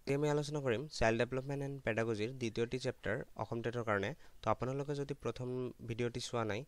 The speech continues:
ডেছক্ৰিপশ্যন বক্সত লিংক দিয়া আছে, তাতে আপোনালোকে চা-, চাব পাৰিব আৰু প্লেলিষ্টতো আপোনালোকে চাব পাৰে, ঠিক আছে? তো আজি আমি পঢ়িম ফেক্টৰ ইনফ্লুৱেঞ্চিং চাইল্ড ডেভেলপমেণ্ট, অৰ্থাৎ শিশুৰ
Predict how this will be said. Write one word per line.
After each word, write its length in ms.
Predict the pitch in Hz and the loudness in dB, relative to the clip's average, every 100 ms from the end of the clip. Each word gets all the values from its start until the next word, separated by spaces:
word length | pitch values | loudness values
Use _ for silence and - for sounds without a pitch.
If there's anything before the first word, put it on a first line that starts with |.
| - - | -12 -8
ডেছক্ৰিপশ্যন 480 | - 110 - 117 131 131 | -4 -2 -4 -4 -4 -4
বক্সত 240 | 123 - 123 | -4 -4 -2
লিংক 120 | 113 113 | -2 0
দিয়া 120 | 113 | 2
আছে, 180 | 104 107 143 - | 0 0 -6 -2
তাতে 180 | 110 101 110 | -2 0 0
আপোনালোকে 360 | 113 110 107 113 | 0 -2 -2 -2
চা-, 180 | 110 107 - | 0 0 0
চাব 140 | 113 117 | 2 4
পাৰিব 200 | 113 98 110 - - - - | 4 4 0 -4 -12 -18 0
আৰু 120 | 110 131 - | 2 2 4
প্লেলিষ্টতো 560 | 120 113 117 - 120 147 | 2 2 0 -2 0 0
আপোনালোকে 360 | 123 110 107 139 | 2 0 0 -2
চাব 100 | 120 101 | 0 2
পাৰে, 140 | 95 95 - | 2 0 -2
ঠিক 120 | 135 | -4
আছে? 140 | 143 110 - - - - | -2 -4 -8 -20 -20 -4
তো 60 | 113 | 0
আজি 120 | 107 117 | 2 2
আমি 100 | 139 147 | 0 2
পঢ়িম 200 | 135 117 165 - - - | 4 4 2 -14 -10 -4
ফেক্টৰ 320 | 123 - 151 - 127 | -2 4 4 4 -2
ইনফ্লুৱেঞ্চিং 460 | 120 135 127 117 156 - | -2 -2 0 -2 -4 0
চাইল্ড 200 | 104 101 | 2 4
ডেভেলপমেণ্ট, 420 | 101 104 98 95 92 - | 2 0 0 0 -2 -2
অৰ্থাৎ 280 | 113 - 117 - - - - - | 0 4 2 0 -18 -20 2 8
শিশুৰ 300 | - - | 8 8